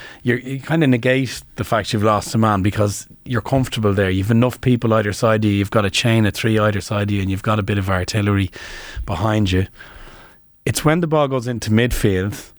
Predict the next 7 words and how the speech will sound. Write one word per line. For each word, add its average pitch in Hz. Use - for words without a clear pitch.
that -
you're 117
exposed, 104
because 101
the 110
back 127
three 117